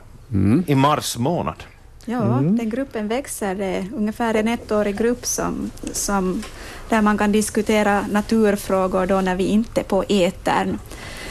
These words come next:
Speaker 3: Men snart om en dryg månad, så då får ni höra oss en gång i veckan, så,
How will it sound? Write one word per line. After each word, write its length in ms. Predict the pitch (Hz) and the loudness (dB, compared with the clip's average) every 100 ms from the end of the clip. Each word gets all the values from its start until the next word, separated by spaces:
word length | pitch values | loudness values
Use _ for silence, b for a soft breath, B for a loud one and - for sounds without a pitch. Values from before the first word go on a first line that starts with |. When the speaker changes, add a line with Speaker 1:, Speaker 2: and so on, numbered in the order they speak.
| B | B
Speaker 3:
Men 480 | - 208 208 196 190 | 0 4 4 4 2
snart 480 | - 226 190 185 - | 2 2 4 2 0
om 120 | 196 | 2
en 280 | 180 175 180 | 2 2 0
dryg 300 | 190 202 190 | 0 2 2
månad, 460 | 185 180 185 202 226 | 4 2 2 0 0
så 120 | - | 0
då 160 | 220 208 | 0 0
får 180 | - 214 | 0 2
ni 100 | 202 | 2
höra 420 | 202 190 202 185 | 2 2 2 0
oss 200 | 202 - | -2 -4
en 200 | 202 202 | -2 0
gång 140 | 202 202 | 2 2
i 80 | 202 | 2
veckan, 520 | 254 - - - 247 | 0 0 -4 -2 -2
så, 340 | - - - | -4 -4 -4